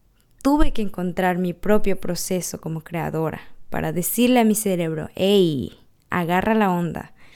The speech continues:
tenemos que cambiar el polo". Por lo menos en lo que descubro cómo usar mis métodos y habilidades de intérprete en esto. Porque sinceramente no creo que estén tan peleados como se siente dentro de mí.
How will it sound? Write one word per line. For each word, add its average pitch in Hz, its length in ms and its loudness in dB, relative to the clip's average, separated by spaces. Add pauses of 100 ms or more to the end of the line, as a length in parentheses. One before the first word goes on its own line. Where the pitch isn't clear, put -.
(180)
tenemos 208 460 0
que - 80 -20
cambiar 185 360 0
el 170 140 -2
polo". - 340 0 (920)
Por 277 160 4
lo 311 80 2
menos 349 500 0 (100)
en 214 140 2
lo 202 100 2
que 202 120 0
descubro 220 600 2
cómo 233 300 4
usar 208 340 0
mis 202 260 0
métodos 185 440 -2
y 190 40 -2
habilidades 175 680 -2
de 180 100 -2
intérprete 180 640 -2
en 160 140 -4
esto. - 280 -10 (720)
Porque 320 280 0
sinceramente 320 960 2 (220)
no 311 300 4
creo 302 220 4
que 254 80 -2
estén 220 320 0
tan 208 220 0
peleados 170 500 2
como 170 180 -6
se 175 140 -2
siente 170 380 -4
dentro 165 340 -4
de 180 100 -6
mí. - 160 -10